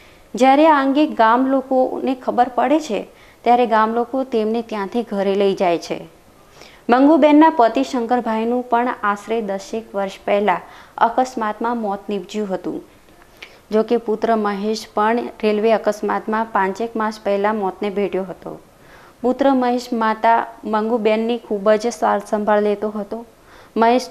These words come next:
છૂટક મજૂરી કરી પો-, માતાની તમામ ઈચ્છા પૂરી કરતો હતો. પુત્રના આવા પ્રેમથી માતા છેલ્લા પાંચેક માસથી પુત્રને યાદ કરીને પુત્ર વિયોગમાં રડી રહ્યા છે.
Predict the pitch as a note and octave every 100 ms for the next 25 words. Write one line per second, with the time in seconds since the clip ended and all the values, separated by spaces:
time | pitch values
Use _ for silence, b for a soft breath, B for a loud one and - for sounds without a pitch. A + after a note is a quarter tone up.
0 | - A3+ A#3 A#3+ A#3 A3 G#3 A3+ A3 G3+
1 | G#3 A3 - G#3 G3+ G3+ G3+ A#3+ B3 B3
2 | A3 G3+ A#3 C4+ B3+ - A3+ G#3+ G#3+ G#3
3 | G3+ G3 F#3 F3+ F3 E3+ - B B B
4 | B A3+ D4+ C4 B3+ C4+ C#4 A#3 G#3+ A#3
5 | A#3 G#3+ A3 A3 A#3+ A3 G#3 G#3 A3+ A3+
6 | A3+ A3 G#3+ G#3 G3+ G3+ A#3+ - G#3+ G#3+
7 | G#3+ B3 A#3 G#3+ G#3+ A3 A3 G3+ G3+ A3
8 | - A#3 A3+ G3+ A3 A#3 B B B -
9 | B3 B3 C4 A#3 A3 A3 G#3 A3 B3 A3+
10 | G3+ G#3+ G3 F#3+ F3 - D#3 -